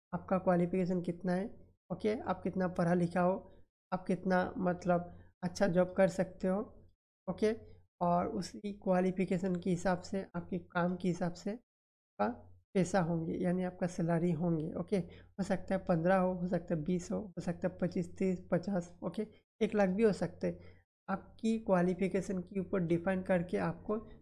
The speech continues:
जॉब दिया जाएगा। ओके गाइस, और उसी के ऊपर डिपेंड करके आपको सैलरी दिया जाएगा।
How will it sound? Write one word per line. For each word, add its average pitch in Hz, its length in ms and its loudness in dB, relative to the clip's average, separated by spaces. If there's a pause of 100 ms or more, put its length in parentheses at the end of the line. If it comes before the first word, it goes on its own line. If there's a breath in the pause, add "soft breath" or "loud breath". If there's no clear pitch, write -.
जॉब 175 340 6
दिया 170 200 4
जाएगा। 165 320 -2
ओके 214 320 0
गाइस, 240 160 2 (400 loud breath)
और 196 140 2
उसी 202 260 0
के 226 200 2
ऊपर 208 220 2
डिपेंड 180 340 2
करके 180 300 0
आपको 180 240 -4
सैलरी 170 420 0
दिया 160 220 0
जाएगा। 170 260 -2